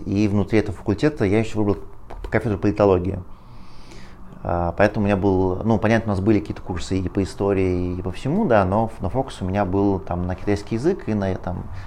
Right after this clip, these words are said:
на, на современный Китай, скажем так, не на древний Китай, не на историю Китая, чем она занималась, э, в большей степени, а на современную ситуацию, да. Наверное, это был какой-то более практичный, там, выбор, э, с моей стороны.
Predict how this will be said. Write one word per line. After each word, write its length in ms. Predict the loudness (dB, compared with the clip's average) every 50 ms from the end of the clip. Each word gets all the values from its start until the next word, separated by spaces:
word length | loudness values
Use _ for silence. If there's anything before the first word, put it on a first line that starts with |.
| -8 -2
на, 300 | 2 4 6 4 4 2 -10 -14 -14 -8
на 220 | -2 6 6 6 6
современный 540 | 6 6 4 6 8 8 8 6 6 4 2
Китай, 320 | 0 0 0 2 2 2
скажем 280 | 0 -2 -4 -2 -2 -2
так, 300 | -2 -4 -6 -6 -8 -10
не 300 | -6 -4 -2 2 2 2
на 440 | 2 4 4 4 4 4 4 2 0 -4 -10 -12 -8 -4
древний 380 | 2 6 6 6 6 6 2 0
Китай, 480 | 0 -2 2 4 4 4 4 2 -2 -4 -2
не 100 | -2 -2
на 80 | -2
историю 320 | -2 0 0 2 2 2 2
Китая, 460 | 0 -4 0 2 4 4 4 2 0
чем 200 | -4 -6 -6 -2
она 160 | 0 0 0
занималась, 580 | 0 0 -2 -2 -2 -2 -2 -4 -6 -8 -10 -12 -14 -14 -14 -12 -10
э, 60 | -10 -10 -10 -10 -12 -10 -6
в 40 | -6
большей 200 | -4 -4 -6 -6
степени, 400 | -2 -2 -2 0 0 -4 -4 -4 -6 -12 -12 -12 -12 -12 -10 -6 0
а 80 | 2 2
на 100 | 2 2
современную 720 | 2 2 2 2 4 4 4 2 2 0 -2 -4 -6 -8 -8 -10 -12 -16 -16 -16 -16 -14 -14 -12 -10 -10 -10 -10 -10
ситуацию, 540 | -6 2 2 2 2 2 -2 -4 -2 0
да. 180 | 2 2 0 0 -2 -8 -14 -14 -12 -12 -12 -12 -14 -14 -14 -14 -14 -14 -12 -2 6
Наверное, 240 | 6 8 8 6 4
это 100 | 2 2
был 180 | 2 2 2
какой-то 300 | 2 2 -2 -2 0 2
более 180 | 4 4 4 4
практичный, 640 | 4 0 -2 -2 -2 -8 -8 -6 -6 -6 -6 -6 -8 -8 -6
там, 120 | -6 -2
выбор, 260 | -2 0 0 0 -2 -4 -6 -10 -12 -12 -10 -10 -8
э, 260 | -6 -6 -4 -4 -6
с 100 | -6 -6
моей 180 | -4 -4 -4 -4
стороны. 400 | -6 -8 -10 -6 -6 -6 -6 -6